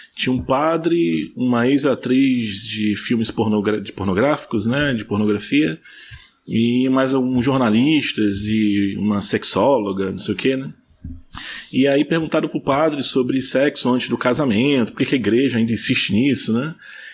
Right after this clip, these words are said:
E aí ele começou a explicar e ele era cortado o tempo todo,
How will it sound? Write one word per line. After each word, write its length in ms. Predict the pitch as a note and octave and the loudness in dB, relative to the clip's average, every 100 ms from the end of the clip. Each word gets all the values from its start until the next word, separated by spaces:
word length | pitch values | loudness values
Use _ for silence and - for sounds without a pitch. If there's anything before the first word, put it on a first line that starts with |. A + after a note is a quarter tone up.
| - | -2
E 40 | |
aí 80 | C3+ | 0
ele 80 | F#3 | 0
começou 420 | - G3 F#3 - | 0 0 2 2
a 20 | |
explicar 540 | F3+ - E3 - F3 F#3 | 0 0 -2 -2 0 2
e 60 | |
ele 80 | E3+ | 2
era 140 | D#3+ D#3+ | 2 0
cortado 540 | F#3 - - D3+ D#3 | -2 -2 0 -2 0
o 40 | |
tempo 200 | - F3 | -4 -4
todo, 360 | - D3 G#2 G2 | 2 2 0 -6